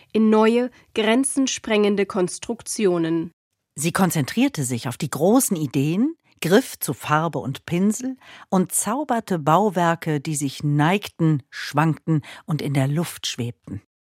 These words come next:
Speaker 1: In ihrem Bilderbuch Zaha baut erzählt Victoria Tendler Krylov vom Leben der Star-Architektin Zaha Hadid,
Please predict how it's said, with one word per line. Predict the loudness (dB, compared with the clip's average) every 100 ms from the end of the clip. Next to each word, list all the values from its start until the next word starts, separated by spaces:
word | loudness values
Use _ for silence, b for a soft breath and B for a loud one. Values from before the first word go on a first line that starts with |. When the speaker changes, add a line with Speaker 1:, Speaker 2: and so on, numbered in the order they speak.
| _ _ 4
Speaker 1:
In | 4
ihrem | 4 2 4
Bilderbuch | 4 4 2 2 -2 -6
Zaha | -8 -4 -4 -2 -2
baut | 0 0 -2 -4 -14 -10
erzählt | -8 -4 -2 -2 -4
Victoria | -10 -10 -4 0 2 2
Tendler | -2 -2 -4 -2 -6
Krylov | 0 2 2 0 -2 -10 _ -2
vom | 2 4
Leben | 2 2 2
der | 2 0
Star-Architektin | -2 0 2 2 -2 -4 -8 -6 -4 -2 -2
Zaha | -2 -4 -2 -6 -4
Hadid, | -6 -2 -4 -6